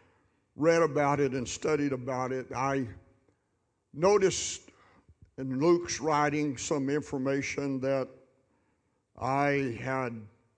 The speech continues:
just failed to pay attention to. And as I was reading it, it <clears throat> dawned on me that all of us today have the same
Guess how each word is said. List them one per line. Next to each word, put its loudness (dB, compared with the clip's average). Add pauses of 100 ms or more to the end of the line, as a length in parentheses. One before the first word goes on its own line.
(920)
just -6
failed 0
to -4
pay 0
attention -2
to. -2 (960)
And -4
as 2
I 6
was 2
reading 0
it, 2
it 0 (720)
<clears throat> -20
dawned 2
on 2
me 0
that 0
all 8
of 2
us 2
today 2
have 0
the 2
same 0